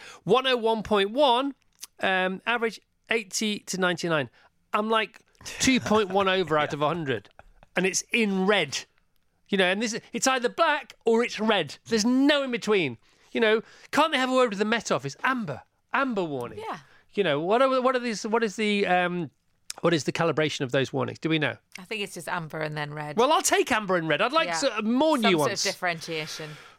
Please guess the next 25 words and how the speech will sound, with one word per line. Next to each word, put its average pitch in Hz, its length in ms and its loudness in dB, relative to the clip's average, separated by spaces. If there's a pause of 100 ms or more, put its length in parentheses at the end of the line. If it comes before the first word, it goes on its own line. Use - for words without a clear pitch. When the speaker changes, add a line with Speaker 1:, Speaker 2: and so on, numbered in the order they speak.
(120)
Speaker 1:
Whew. 539 240 4 (420)
Um, 208 280 2
M 269 180 0
C 220 220 0
H 226 240 0
after 190 400 2
M 175 180 0
C 180 160 0
V 165 140 2
on 156 80 2
haematology, 160 440 0
also 269 400 4
in 131 160 0
red. 123 380 -2
Okay. 151 460 -2 (160)
Thirty-four 254 680 0
point 190 280 -2
zero 190 200 2
is 160 120 -2
my 175 160 2
reading. 165 480 0 (640)
Um, 160 460 -2 (100)
acceptable, 196 840 0
um, 165 360 -2
average, 156 480 -4